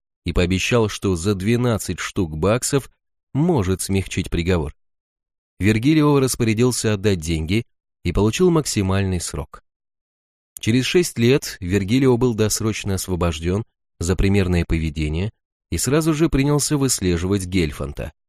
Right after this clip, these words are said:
В один снежный зимний день Вергилио купил лопату для снега, лыжную маску, перчатки и пистолет двадцать второго калибра. Под видом уборщика снега, которому приспичило в туалет,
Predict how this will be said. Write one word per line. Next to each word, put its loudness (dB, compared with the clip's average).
В 0
один 2
снежный 0
зимний -2
день 0
Вергилио 4
купил 2
лопату 0
для 0
снега, -4
лыжную 2
маску, -2
перчатки 0
и 2
пистолет 0
двадцать 0
второго -2
калибра. -4
Под 0
видом 2
уборщика 0
снега, 0
которому 2
приспичило 0
в -8
туалет, 0